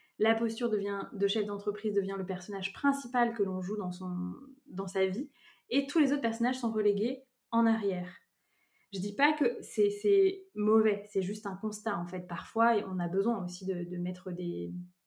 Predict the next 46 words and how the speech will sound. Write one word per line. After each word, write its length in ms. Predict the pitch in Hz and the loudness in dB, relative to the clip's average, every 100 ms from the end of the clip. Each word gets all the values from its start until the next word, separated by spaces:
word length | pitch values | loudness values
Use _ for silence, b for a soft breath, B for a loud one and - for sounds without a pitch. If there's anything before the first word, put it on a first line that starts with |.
| _ _ _ _ _ - b b b | _ _ _ _ _ -20 b b b
des 120 | 208 | -2
coups 180 | 202 196 | 0 -2
de 40 | 175 | -2
bourre 160 | 202 | -2
dans 120 | 190 | -4
son 160 | 175 180 | -4 -2
business. 440 | 175 175 190 285 - B B B | -4 -4 -4 -4 -6 B B B
C'est 160 | - 202 | 0 2
juste 280 | 285 302 - b b | 2 -2 -10 b b
quelle 260 | - 285 277 | 4 6 6
place 300 | 277 262 247 | 4 2 4
je 60 | 202 | 4
réserve 400 | 208 208 208 190 | 4 2 2 0
à 80 | |
moi 360 | 185 202 208 208 B B - | 0 2 0 0 B B 0
dans 320 | 180 240 240 | 4 6 4
ces 180 | - 208 | 2 2
journées 460 | 185 202 202 208 | 2 0 0 0
qui 100 | 208 | -2
peuvent 160 | 185 180 | -4 -2
être 140 | 180 | -2
parfois 520 | 180 175 - 190 185 165 | -4 -8 -2 0 0 -2
bien 220 | 170 202 | -2 -2
chargées 580 | 208 190 180 240 - b b b - | -2 -2 0 -2 -2 b b b -4
pour 200 | 277 233 | 0 4
revenir 400 | 233 214 202 185 | 4 4 0 -2
à 60 | 185 | 0
moi, 260 | 220 294 | 0 -2
pour 160 | 254 247 | -4 -8
prendre 240 | - 202 | -6 -6
soin 200 | 190 190 | -4 -4
de 40 | 180 | -2
moi, 300 | 185 294 b b b b - | -4 -8 b b b b 0
pour 160 | 262 | 4
me 100 | 254 | 8
nourrir 320 | 240 220 202 | 8 6 4
d'abord 360 | 190 185 262 285 | 2 2 2 2
et 140 | 208 196 | 2 0
ensuite 320 | 185 214 190 | 0 -8 -10
pouvoir 220 | 196 190 | -4 -4
être 120 | 190 | -4
au 60 | 190 | -8
service 260 | 185 180 180 | -6 -6 -4
de 80 | |
mes 160 | 180 180 | -2 -4
clients. 380 | 180 196 269 | -6 -6 -6